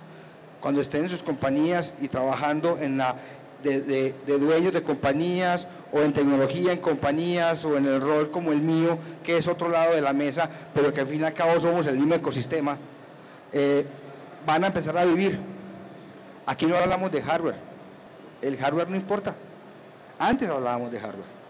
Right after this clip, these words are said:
antes hablábamos y nos desgastábamos horas hablando del sistema operativo. Hoy yo veo muchos que discuten que si monto, eh,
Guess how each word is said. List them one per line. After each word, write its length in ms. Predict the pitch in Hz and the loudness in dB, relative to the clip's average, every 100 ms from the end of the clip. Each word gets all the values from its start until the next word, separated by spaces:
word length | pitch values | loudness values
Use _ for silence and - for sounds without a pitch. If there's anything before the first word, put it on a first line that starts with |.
| - - - - - - - | -20 -20 -20 -20 -20 -8 0
antes 340 | 180 196 254 | 0 2 0
hablábamos 540 | 180 170 190 226 208 | 2 2 2 2 0
y 40 | 185 | 0
nos 120 | 160 | 2
desgastábamos 680 | 151 151 147 185 220 202 165 | 2 0 -2 -2 0 0 2
horas 420 | 190 185 - - - - - - - | 2 2 -4 -12 -16 -18 -18 -18 -6
hablando 300 | 151 156 160 | 2 4 4
del 80 | 190 | 4
sistema 220 | 156 180 | 2 2
operativo. 500 | 185 180 139 170 170 117 - - - - - - - - - | 2 2 2 0 -2 -2 -10 -18 -20 -20 -20 -20 -20 -10 2
Hoy 180 | 170 185 | 2 4
yo 140 | 220 | 4
veo 200 | 220 220 | 4 4
muchos 280 | 220 220 220 | 2 2 0
que 100 | 160 | 0
discuten 560 | 147 - 190 190 196 - - - - | 0 0 -2 0 -2 -4 -10 -16 -8
que 100 | - | -4
si 120 | 143 151 | 0 2
monto, 580 | 143 147 147 180 180 175 - 135 | 4 2 2 2 2 -2 -6 0
eh, 160 | 135 | 0